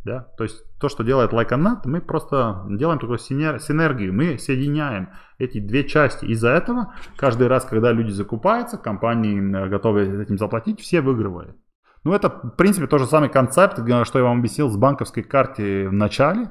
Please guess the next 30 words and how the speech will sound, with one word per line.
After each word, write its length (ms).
То 80
есть, 200
эм, 320
вы 220
являетесь 760
Lycanet 320
консульта-, 560
консультантом, 580
как 300
банк 420
здесь 220
по-, 200
посередине, 680
который 260
всегда 240
получает 400
свой 140
процент, 400
да? 260
Вы 120
не 100
банк, 320
ну, 140
как 300
бы, 220
я 100
просто 260
с-, 260
сра-, 260
сравниваю, 580